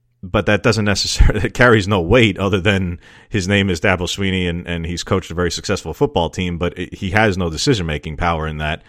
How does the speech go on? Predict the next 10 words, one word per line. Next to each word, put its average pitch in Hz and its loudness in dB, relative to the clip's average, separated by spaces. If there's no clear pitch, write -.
regard. 80 0
Uh, - -12
so 90 -2
it - -8
comes 110 -2
off 98 0
weird 87 0
when 110 -4
some 101 -4
coaches 104 -2